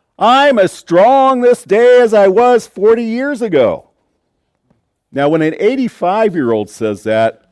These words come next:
the first thing you think is, "Dementia,"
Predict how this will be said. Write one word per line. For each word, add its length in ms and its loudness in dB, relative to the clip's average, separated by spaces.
the 100 -8
first 340 -2
thing 160 -4
you 100 -2
think 320 -8
is, 320 -4
"Dementia," 840 -8